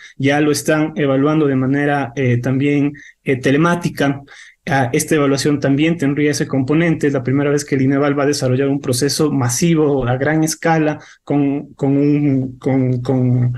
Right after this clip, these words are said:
con una plataforma, eh, online. Y en ese sentido, eh, hemos mencionado que es importante que cada persona que va a rendir tenga su computador, tenga también,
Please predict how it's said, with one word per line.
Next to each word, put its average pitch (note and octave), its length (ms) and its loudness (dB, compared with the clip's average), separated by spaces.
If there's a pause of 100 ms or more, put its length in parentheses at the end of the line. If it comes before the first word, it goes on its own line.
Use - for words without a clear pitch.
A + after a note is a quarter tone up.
(200)
con C#3+ 140 -2
una E3+ 180 0
plataforma, D3+ 840 0
eh, C3 220 -2
online. D#3+ 520 0 (260)
Y C#3 80 -6
en C3+ 80 2
ese C#3 160 -2
sentido, D#3+ 600 0 (580)
eh, C3+ 320 0
hemos D3 280 2
mencionado D3 480 0
que D#3 80 -2
es D3+ 80 0
importante D#3 600 0
que A#2+ 140 -4
cada D3+ 300 -2
persona D3+ 320 0
que C#3+ 100 -2
va C3+ 100 2
a - 20 -2
rendir D3 320 -2
tenga D3+ 240 0
su C3+ 160 -2
computador, D3+ 640 0 (340)
tenga D3 300 0
también, D3 520 0